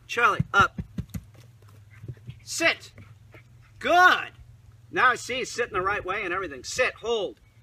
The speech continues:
Drop. Now drop, you little gator. Oh, look, he's an alligator. He's a, he's a Malinois. Here, up. Do it again, dude. That's awesome.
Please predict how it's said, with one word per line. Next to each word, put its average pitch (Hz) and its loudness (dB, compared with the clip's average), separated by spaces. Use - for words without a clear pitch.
Drop. 208 2
Now 190 -2
drop, 208 -2
you 175 -8
little 160 -6
gator. 165 -6
Oh, 262 0
look, 254 -2
he's 170 -8
an 175 -2
alligator. 147 -4
He's 180 -8
a, 190 -2
he's 185 -6
a 196 -2
Malinois. 175 -4
Here, 202 0
up. 180 -2
Do 233 -2
it 262 0
again, 190 -4
dude. 135 -8
That's 185 -8
awesome. 175 -6